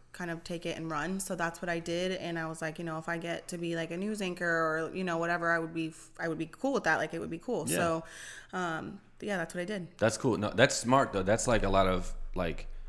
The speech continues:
Speaker 2: forward thinking on your
Speaker 1: Right.
Speaker 2: part, because I feel like a lot of people that get into these opportunities and these chances that, like, as far as being on T V, whether it's
Speaker 1: Mm-hmm.
Speaker 2: reality or whatever,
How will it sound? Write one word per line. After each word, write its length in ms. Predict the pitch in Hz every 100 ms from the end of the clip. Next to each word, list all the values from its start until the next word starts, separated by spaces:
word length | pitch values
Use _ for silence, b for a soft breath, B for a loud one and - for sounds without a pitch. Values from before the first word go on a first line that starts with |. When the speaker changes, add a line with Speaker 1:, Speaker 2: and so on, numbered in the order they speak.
| b -
Speaker 2:
forward 380 | - 117 98 98
thinking 300 | 131 123 101
on 120 | 98
your 100 | 165
Speaker 1:
Right. 220 | 233 214
Speaker 2:
part, 100 | 165
because 220 | 143 131 117
I 80 |
feel 160 | 117 135
like 160 | 127 98
a 20 |
lot 140 | 107
of 60 | 107
people 220 | 110 95
that 160 | 92 95
get 120 | 101
into 160 | 98
these 200 | 92 95
opportunities 720 | - 90 - - 95 98 98
and 100 | 95
these 120 | 92 -
chances 460 | 95 95 120 113
that, 160 | 101 92 B B B
like, 280 | 92 90 -
as 120 | 95 -
far 240 | 95 92
as 140 | 92
being 220 | 82 98 95
on 100 | 92
T 160 | 98
V, 240 | 87 95 95
whether 180 | 95 92
it's 80 | 92
Speaker 1:
Mm-hmm. 60 |
Speaker 2:
reality 320 | 90 90 117 107
or 80 |
whatever, 440 | 92 92 107 95